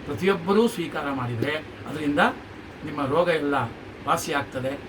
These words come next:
ಮತ್ತೆ ಬಂದಂಥ ರೋಗಗಳು ಮತ್ತೆ ಹಿಂತಿರುಗಿ ಬರೋದೇ ಇಲ್ಲ ಅನ್ನುವಂಥ ಒಂದು,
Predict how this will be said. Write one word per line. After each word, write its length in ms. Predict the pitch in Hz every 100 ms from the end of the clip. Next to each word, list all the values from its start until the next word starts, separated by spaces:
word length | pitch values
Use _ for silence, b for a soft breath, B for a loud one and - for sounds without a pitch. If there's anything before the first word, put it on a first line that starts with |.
| - -
ಮತ್ತೆ 420 | 196 208 170 160 - 135
ಬಂದಂಥ 440 | 165 190 214 208
ರೋಗಗಳು 580 | 190 165 151 147 165 147 - - - -
ಮತ್ತೆ 200 | 160 -
ಹಿಂತಿರುಗಿ 420 | 135 170 175 170
ಬರೋದೇ 400 | 165 135 165 170
ಇಲ್ಲ 280 | 165 131 113 131 107 - - - - -
ಅನ್ನುವಂಥ 420 | 147 143 131 165 208 226 - - -
ಒಂದು, 220 | 139 139